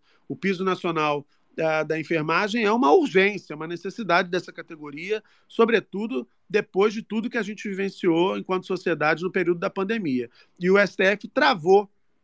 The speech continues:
essa discussão, né? Não, não. Lá quem é funcionário, ah, de hospital particular tem que fazer um acordo coletivo pra poder ver se recebe ou não esse piso. Então, o, o, o Senado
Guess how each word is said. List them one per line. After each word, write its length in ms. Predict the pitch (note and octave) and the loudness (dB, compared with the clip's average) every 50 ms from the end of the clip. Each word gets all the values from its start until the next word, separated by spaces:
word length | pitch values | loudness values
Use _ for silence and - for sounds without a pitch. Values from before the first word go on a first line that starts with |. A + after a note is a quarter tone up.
| _ _ _ | _ _ _
essa 360 | F3+ F3+ F3+ F3 - - G3 | -2 -2 -2 -2 -4 -8 -8
discussão, 600 | F3+ D#3 - - G#3+ F#3 - - D#3 C#3+ C3+ B2+ C#3 | -8 -8 -12 -12 -12 -8 -4 -4 -4 -4 -6 -8 -8
né? 200 | C#3+ D#3+ D#3+ E3 - | -6 -6 -6 -4 0
Não, 200 | - G3 F#3+ F3 | 0 2 2 2
não. 240 | F3 F3 D#3 C3+ - _ _ _ _ _ _ | 0 0 -2 -2 -8 _ _ _ _ _ _
Lá 480 | D#3 E3 F3+ - - F#3 F#3 F#3+ G3+ G3+ | -8 -6 -4 -2 0 4 6 6 6 6
quem 280 | - - G3+ G3+ F#3+ | 4 -2 -4 -2 -2
é 140 | F#3 F#3 F#3+ | -2 -2 -4
funcionário, 760 | D#3+ _ _ F3+ - - F#3 F3+ F3 F3 F3 F3 E3+ D3 - _ _ _ _ _ | -6 _ _ -14 -10 -8 -6 -4 -4 -4 -2 -4 -4 -6 -8 _ _ _ _ _
ah, 480 | - E3 E3 E3 D#3+ D#3+ D#3 D#3 D3+ D#3+ | -6 -2 -2 -2 -2 -2 -4 -6 -8 -8
de 80 | D#3 F3 | -10 -10
hospital 440 | E3+ - F3+ E3+ F#3+ F3 F3 - _ _ _ _ | -10 -12 -10 -6 -6 -6 -6 -6 _ _ _ _
particular 680 | - G3 F#3 - - - B3+ A#3 G3+ G3+ G3+ A3 A3 - _ _ _ _ | -2 -2 -2 -2 -8 -8 -2 0 0 2 0 0 -2 -6 _ _ _ _
tem 180 | _ G#3+ G#3 G3+ | _ -4 -4 -4
que 60 | - | -4
fazer 180 | - G3 F3 F#3 | -6 -6 -4 -4
um 60 | F#3+ | -6
acordo 260 | F3+ - F3+ F#3 F3+ | -6 -6 -6 -8 -8
coletivo 420 | - - F#3 F3 E3+ - - G3 F3 | -6 -6 -6 -4 -6 -6 -8 -10 -10
pra 140 | - G3+ | -10 -8
poder 220 | - G3+ F#3+ F#3+ F#3 | -6 -2 0 0 0
ver 160 | D#3 F3 F3+ | 0 0 -2
se 100 | F3 - | -2 -2
recebe 360 | F#3 F3+ E3+ - F3+ E3+ E3+ | -2 -2 0 0 -2 0 0
ou 40 | F3 | -2
não 120 | E3+ E3+ | -2 -4
esse 140 | F3 - - | -6 -8 -12
piso. 300 | _ _ C#3+ C3 B2 C3+ | _ _ -16 -16 -16 -16
Então, 320 | C#3+ - F3+ F3 F3+ F#3+ - _ _ _ _ _ _ | -8 -2 0 0 0 0 -4 _ _ _ _ _ _
o, 560 | F#3+ F#3 F#3+ D#4 D#4 G#3 G3 G3 D4 D#4 - | 0 0 2 2 0 0 0 0 0 0 0
o, 20 | F#3 | 0
o 40 | |
Senado 520 | - - A3 G#3 F#3+ F3+ F3+ F#3+ G3+ G3+ | 2 4 2 4 6 6 6 6 6 4